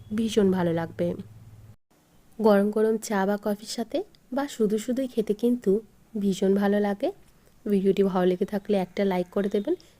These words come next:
এবং আমার চ্যানেলে নতুন বন্ধু হয়ে থাকলে চ্যানেলটিকে সাবস্ক্রাইব করে আমার পাশে থাকবেন। আবারও দেখা হয়ে যাবে অন্য একটা ভিডিওতে। ভালো থাকবেন, সুস্থ থাকবেন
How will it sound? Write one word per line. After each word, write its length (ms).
এবং 280
আমার 300
চ্যানেলে 400
নতুন 320
বন্ধু 200
হয়ে 140
থাকলে 280
চ্যানেলটিকে 400
সাবস্ক্রাইব 520
করে 180
আমার 200
পাশে 340
থাকবেন। 380
আবারও 300
দেখা 240
হয়ে 160
যাবে 220
অন্য 220
একটা 220
ভিডিওতে। 480
ভালো 260
থাকবেন, 320
সুস্থ 360
থাকবেন 380